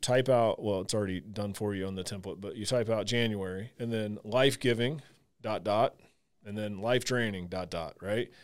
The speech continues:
And you list in that month things that were life giving to you, and you list things in that month that were life draining for you, right? Then when you get to the end of two thousand twenty-three and you start doing goals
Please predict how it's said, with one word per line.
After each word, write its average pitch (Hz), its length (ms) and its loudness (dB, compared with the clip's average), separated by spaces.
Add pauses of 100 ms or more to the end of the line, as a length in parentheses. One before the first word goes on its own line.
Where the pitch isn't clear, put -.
(320)
And 110 600 0 (600)
you 135 280 4
list 156 580 8 (120)
in 131 160 2
that 131 240 6
month 135 420 4
things 131 440 0
that 120 120 0
were 110 140 -2
life 104 300 0
giving 160 280 6
to 190 120 0
you, 196 320 4 (160)
and 117 160 -2
you 110 80 -2
list 127 300 2
things 123 220 0
in 117 100 0
that 107 120 -2
month 110 220 -2
that - 100 -6
were 95 140 -6
life 95 320 -2
draining 87 480 -4
for - 120 -12
you, 64 220 -12 (320)
right? 101 240 -4 (1300)
Then 170 500 4
when 170 160 4
you 151 80 0
get 160 160 6
to 151 80 0
the 139 160 0
end 151 160 0
of 123 80 -6
two 147 160 0
thousand 131 340 4
twenty-three 143 600 4
and 117 140 6
you 113 60 2
start 120 260 2
doing 117 240 2
goals 117 540 2